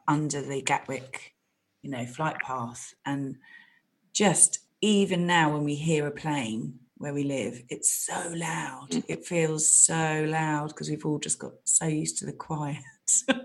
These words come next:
Speaker 1: So, and, you know, you just think what that's doing for our environment as well. So it's difficult, isn't it? There's swings and roundabouts, swings and roundabouts.
Speaker 2: Travel,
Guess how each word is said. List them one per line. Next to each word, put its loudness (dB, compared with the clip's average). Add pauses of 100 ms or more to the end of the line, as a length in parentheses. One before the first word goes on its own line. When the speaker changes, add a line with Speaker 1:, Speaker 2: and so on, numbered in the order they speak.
(760)
Speaker 1:
So, 6
and, 6
you 4
know, 2
you -2
just 0
think -4
what -4
that's -2
doing -2
for -6
our -4
environment -4
as -6
well. -6
So -2
it's 2
difficult, 2
isn't 4
it? 2
There's 4
swings 6
and 4
roundabouts, 4
swings 4
and 0
roundabouts. 0 (140)
Speaker 2:
Travel, 4